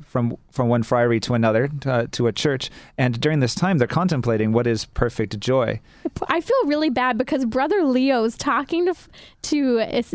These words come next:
Speaker 2: um, you know, Saint Francis of Assisi. He's looking at him like, "Father, like, you're killing me
Speaker 1: Yeah,
Speaker 2: here."
Speaker 1: right, right.
Speaker 2: Like, the poor guy's, um, under a lot of pressure right now.
Speaker 1: Yeah. So as they're walking down the road together,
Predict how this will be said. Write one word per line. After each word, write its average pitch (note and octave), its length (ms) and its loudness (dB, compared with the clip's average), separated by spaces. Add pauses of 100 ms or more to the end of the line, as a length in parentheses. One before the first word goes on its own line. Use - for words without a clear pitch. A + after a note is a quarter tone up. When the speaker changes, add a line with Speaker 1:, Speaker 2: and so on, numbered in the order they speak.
Speaker 2:
um, A3 280 0
you A#3 140 0
know, G#3+ 80 0
Saint C#4 180 -2
Francis D4 320 -2
of A#3 100 -2
Assisi. C#4 420 -2
He's A3+ 100 0
looking B3 400 0
at C4+ 100 2
him B3 80 2
like, A3 160 -2
"Father, E4+ 440 0
like, D4+ 180 0
you're C4 100 0
killing E4 640 2
me A#3 200 4
Speaker 1:
Yeah, - 180 4
Speaker 2:
here." A#3 120 2
Speaker 1:
right, G#3 180 0
right. C3 160 0 (120)
Speaker 2:
Like, B3 100 2
the B3+ 80 0
poor F#4+ 220 -2
guy's, D#4 260 -2
um, A#3 240 -4 (140)
under C4 240 2
a A#3+ 60 2
lot A3 200 2
of B3 80 0
pressure A#3 440 -4
right G3 220 -2
now. G3+ 300 -2 (320)
Speaker 1:
Yeah. C#3 240 2 (200)
So E3 180 4
as E3+ 100 2
they're C#3+ 160 4
walking C3 460 2
down B2 260 2
the A#2+ 100 2
road A#2+ 280 4
together, G#2+ 580 -2